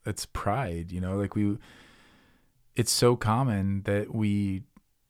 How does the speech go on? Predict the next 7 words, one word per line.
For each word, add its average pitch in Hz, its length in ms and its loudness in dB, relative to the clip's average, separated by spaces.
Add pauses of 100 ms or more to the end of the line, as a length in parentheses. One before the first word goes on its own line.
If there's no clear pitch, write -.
(100)
we 113 120 4
want 107 360 2
to 123 120 -2
believe 98 920 -2 (720)
at 107 240 -10
some 120 400 2
level 87 580 -2